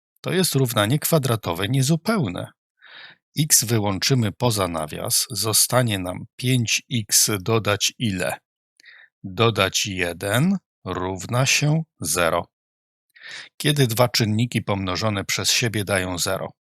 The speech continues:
Jeśli jeden z nich jest zerem, czyli albo x jest równy zero, albo pięć x dodać jeden jest równe zero. Pierwsze rozwiązanie już mamy.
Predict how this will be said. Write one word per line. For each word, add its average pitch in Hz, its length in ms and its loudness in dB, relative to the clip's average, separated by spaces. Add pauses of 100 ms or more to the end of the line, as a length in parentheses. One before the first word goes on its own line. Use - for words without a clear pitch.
(580)
Jeśli - 380 2
jeden 95 300 4
z 95 120 2
nich 85 180 -6
jest 123 220 4
zerem, 113 360 2 (340)
czyli 98 320 -6
albo 113 440 2
x - 260 2
jest 98 180 0
równy 90 340 -4
zero, 87 380 -2 (760)
albo 104 400 0
pięć 135 520 2
x - 280 2
dodać 95 440 0
jeden 95 420 -4 (540)
jest 143 260 2
równe 85 360 -8
zero. 90 300 -6 (1500)
Pierwsze 107 440 0
rozwiązanie 85 680 -2
już 80 240 -6
mamy. 82 460 -4